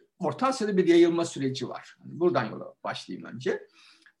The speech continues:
E, ben bunun hani Rusya'yı, e, çok memnun etmediğini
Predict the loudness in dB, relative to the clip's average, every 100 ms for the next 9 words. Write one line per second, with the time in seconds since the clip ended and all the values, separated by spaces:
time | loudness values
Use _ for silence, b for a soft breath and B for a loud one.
0 | -4 -2 0 -2 -6 -4 4 4 2 -4
1 | -2 -2 -2 -4 -4 -2 -2 -2 -2 0
2 | -2 -4 -12 -12 -12 -6 -4 -2 0 4
3 | 2 2 0 0 -2